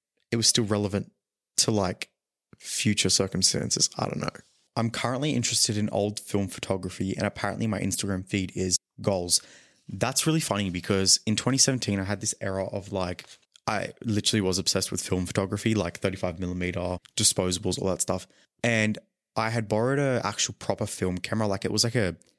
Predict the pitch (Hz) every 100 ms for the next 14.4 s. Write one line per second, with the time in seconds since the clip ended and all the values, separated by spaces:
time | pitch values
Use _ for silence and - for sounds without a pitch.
0 | _ _ - - 120 147 123 104 107 107
1 | - 95 87 87 110 - 113 - _ 110
2 | 107 113 110 113 113 135 156 151 - -
3 | 107 107 101 98 92 101 98 - 98 95
4 | 92 92 95 - 92 92 87 _ _ -
5 | - 98 - 113 117 135 143 - - -
6 | 104 95 90 101 104 95 95 104 95 90
7 | 95 95 - 92 90 92 95 101 107 113
8 | 117 - - - 107 98 98 107 101 98
9 | 95 107 - - 98 95 98 92 92 95
10 | 92 - 90 92 104 107 131 - - -
11 | - - 113 101 104 120 113 113 - -
12 | - 101 - 101 104 - 92 92 87 -
13 | _ _ _ _ _ - 98 92 92 92
14 | 90 90 - 92